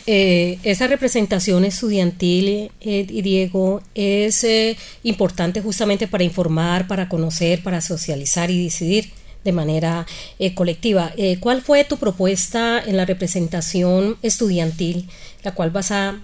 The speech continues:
a llevar a cabo? ¿Y cómo, eh, más o menos, qué resultados a la fecha, eh, ha-, has tenido o ha ido, pues, desarrollándose al interior del Consejo Superior de la Universidad del Cauca?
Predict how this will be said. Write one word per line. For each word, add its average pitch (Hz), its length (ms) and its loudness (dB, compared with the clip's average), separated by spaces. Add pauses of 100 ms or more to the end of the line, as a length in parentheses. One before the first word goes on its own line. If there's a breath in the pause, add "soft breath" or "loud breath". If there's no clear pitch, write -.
a 180 80 -2
llevar 160 300 0
a 165 120 -4
cabo? 175 420 0 (380 loud breath)
¿Y 220 280 2
cómo, 247 580 6
eh, 185 640 2 (160)
más 208 180 -2
o - 20 -4
menos, 226 300 0
qué 240 160 6
resultados 220 560 2
a 233 60 -2
la 190 100 -2
fecha, 185 800 -2
eh, 185 220 -4
ha-, 185 380 -2
has - 460 -8
tenido 208 440 6
o 175 340 2
ha 165 100 0
ido, 175 400 0
pues, 185 160 -4
desarrollándose 175 1000 -4
al 175 80 0
interior 160 320 -2
del 160 140 -6
Consejo 160 520 -6
Superior 147 420 -8
de 156 120 -8
la 156 80 -2
Universidad 160 460 -2
del 143 120 -12
Cauca? 160 320 -8